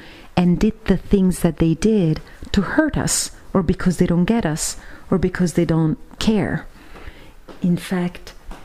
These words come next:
it's not true. <laughs> Or maybe sometimes they do, I don't know. But what, what matters is that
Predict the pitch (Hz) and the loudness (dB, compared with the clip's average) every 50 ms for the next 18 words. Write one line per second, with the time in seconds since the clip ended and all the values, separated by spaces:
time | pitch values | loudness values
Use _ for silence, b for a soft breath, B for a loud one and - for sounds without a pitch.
0 | - - - - 185 - - - - - - - - - - - - - - - | -20 -10 -8 -8 -6 -6 -8 -8 -8 -10 -12 -14 -18 -20 -20 -20 -20 -20 -20 -6
1 | - - 190 214 247 294 285 - - 285 330 294 - - - - - - 202 - | 0 2 2 4 4 2 0 4 4 4 4 4 2 -2 -10 -6 2 4 4 4
2 | - - 214 - - 208 - - - - - - - - - 330 302 302 311 294 | 4 0 -2 0 -2 -4 -4 -6 -14 -14 -12 -10 -10 -2 0 2 4 4 4 4
3 | 247 240 - - 220 196 196 - 190 196 165 165 156 156 147 143 135 143 - - | 2 0 2 2 4 4 4 2 0 0 0 2 2 2 2 2 2 0 0 2
4 | 196 202 160 139 135 139 139 135 139 135 - 196 165 - - 185 220 240 233 220 | 0 2 2 2 2 2 4 2 0 2 2 0 0 0 2 2 2 2 2 -2
5 | - 165 165 214 226 190 196 196 196 190 190 170 151 143 135 139 294 - B B | -2 0 2 2 2 4 4 4 4 4 2 2 0 0 0 -2 -4 -6 B B
6 | B B B B B B B B B B B B - - 170 170 156 151 - - | B B B B B B B B B B B B -2 0 0 0 0 0 -2 0
7 | 165 160 160 156 - | 0 0 0 0 -2